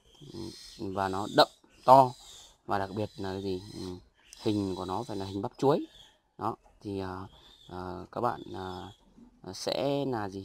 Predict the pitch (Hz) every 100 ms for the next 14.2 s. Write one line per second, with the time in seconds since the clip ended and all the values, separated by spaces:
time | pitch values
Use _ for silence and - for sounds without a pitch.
0 | - 90 107 135 - 120 113 123 117 110
1 | 101 92 92 - - - - - 92 113
2 | 117 113 98 98 113 175 143 98 101 117
3 | 131 131 _ _ - - 131 120 - 110
4 | - 107 104 98 90 90 87 - - -
5 | 95 135 139 139 120 - - 98 110 131
6 | 117 135 180 170 120 101 92 - 110 98
7 | 110 - _ - 127 120 131 240 - -
8 | - - - 104 113 139 107 95 113 127
9 | - 131 - - - - - 113 120 120
10 | 113 92 - - - - 101 - 135 131
11 | 110 - - - - - - - 107 107
12 | - 113 110 120 110 95 123 123 101 -
13 | - - - _ _ _ _ - - -
14 | -